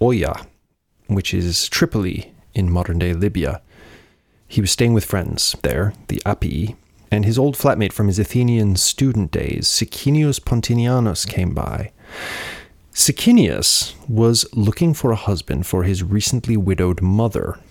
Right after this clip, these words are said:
Pudentilla, to avoid her fortune being dispersed among a group of avaricious relatives who were in line to inherit it. So, under Roman law, if the widow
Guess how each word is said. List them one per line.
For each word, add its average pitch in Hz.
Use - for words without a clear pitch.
Pudentilla, 95
to 120
avoid 107
her 95
fortune 123
being 95
dispersed 98
among 104
a 104
group 101
of 87
avaricious 90
relatives 113
who -
were 92
in 95
line 87
to 87
inherit 82
it. -
So, 92
under 107
Roman 104
law, 87
if -
the 101
widow 110